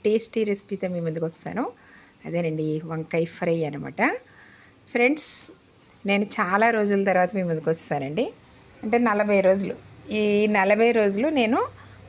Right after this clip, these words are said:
మౌనవ్రతం చేశాను. మౌనవ్రతం చేసినప్పుడు నేను వాయిస్ ఇవ్వలేదు,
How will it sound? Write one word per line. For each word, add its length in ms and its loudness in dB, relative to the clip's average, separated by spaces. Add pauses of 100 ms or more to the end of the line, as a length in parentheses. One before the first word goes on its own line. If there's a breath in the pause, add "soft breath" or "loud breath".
మౌనవ్రతం 840 4
చేశాను. 600 0 (800 loud breath)
మౌనవ్రతం 640 4
చేసినప్పుడు 580 2
నేను 720 2 (580)
వాయిస్ 400 2
ఇవ్వలేదు, 580 4